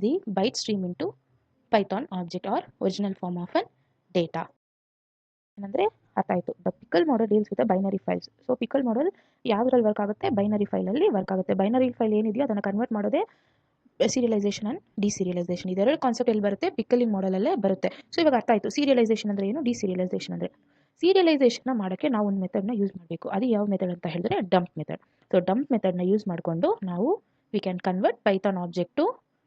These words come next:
a binary file. So pickling ಅನ್ನೋದು, maybe they may, they may ask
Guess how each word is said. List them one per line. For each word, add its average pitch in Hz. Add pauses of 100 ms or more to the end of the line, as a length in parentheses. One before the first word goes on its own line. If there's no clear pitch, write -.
(680)
a 277 (240)
binary 170
file. 170 (240)
So 214 (200)
pickling 190
ಅನ್ನೋದು, 180 (800)
maybe 208
they 214
may, 202
they 196
may 220
ask -